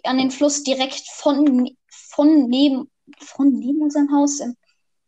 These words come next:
ich zeig's dir einfach, wenn du zu unserem Haus kommst, wo du's pflanzen sollst. Weil hier,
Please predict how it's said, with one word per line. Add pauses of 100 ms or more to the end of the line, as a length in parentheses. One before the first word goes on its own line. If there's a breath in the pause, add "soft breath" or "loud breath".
(120)
ich
zeig's
dir
einfach,
wenn
du
zu
unserem
Haus
kommst,
wo
du's
pflanzen
sollst. (560)
Weil
hier,